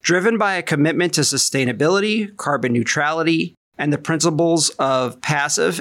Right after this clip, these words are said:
and net zero design and construction, these values have become intrinsic in the firm's cultural D N A. Spector Companies has established offices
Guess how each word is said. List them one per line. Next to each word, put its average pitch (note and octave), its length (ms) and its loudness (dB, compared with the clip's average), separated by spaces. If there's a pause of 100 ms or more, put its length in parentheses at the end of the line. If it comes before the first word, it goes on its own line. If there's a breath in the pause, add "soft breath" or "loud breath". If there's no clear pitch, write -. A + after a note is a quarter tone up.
(100)
and C3 160 -4
net C#3 240 0
zero D#3 360 0
design D3 720 -2
and D#3 140 -2
construction, C#3 800 -2 (160)
these F#3 280 2
values D3 460 0
have C3+ 140 -2
become C#3 320 -2
intrinsic D3 640 -2 (320)
in D#3+ 100 4
the D#3 80 2
firm's D#3 340 -2
cultural D#3+ 480 0
D C#3+ 220 2
N C#3 100 0
A. - 360 -6 (200)
Spector G#3+ 480 -2
Companies C3+ 680 -2
has C#3 200 -4
established C#3+ 640 0
offices C#3 800 0